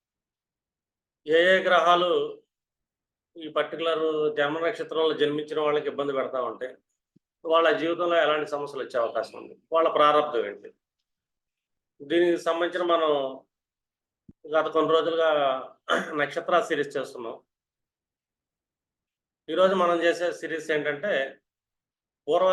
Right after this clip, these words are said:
ఫాల్గుని ద్వితీయ పాదానికి సంబంధించి, అంటే పుబ్బా రెండో పాదం. ఈ పుబ్బా రెండో పాదంలో జన్మరాశి పట్ట, అట్లాగే వాళ్ళ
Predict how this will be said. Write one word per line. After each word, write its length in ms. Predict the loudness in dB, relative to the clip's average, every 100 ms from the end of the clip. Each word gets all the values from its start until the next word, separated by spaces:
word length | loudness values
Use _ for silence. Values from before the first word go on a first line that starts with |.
| 4
ఫాల్గుని 360 | 2 2 2 0 -2 -4 -8
ద్వితీయ 300 | -6 -2 0 2
పాదానికి 360 | 0 -2 -10 -12
సంబంధించి, 360 | -12 -16 -20 _ _ _ _ _ _ _ _ _ _ _ _ _ _ _
అంటే 160 | -6 -6 -6
పుబ్బా 240 | -2 2 2
రెండో 180 | 2 -2 -4
పాదం. 200 | -12 -16 _ _ _ _ _ _ _ _ _ _ _ _ _ _ _ _ _ _ _ _ -10 -4
ఈ 20 | -2 -2
పుబ్బా 240 | 0 4 4
రెండో 180 | 4 2 4
పాదంలో 340 | 2 0 -4 -4 -2
జన్మరాశి 500 | -2 0 0 0 -6
పట్ట, 200 | -8 -8 -10 -12 _ _ _ _ _ _ _ _ _ -14
అట్లాగే 460 | -6 0 2 4 4 2 -4 -20 _ _ _ _ _ _ _ _ _ _ _ -8
వాళ్ళ 300 | 0 2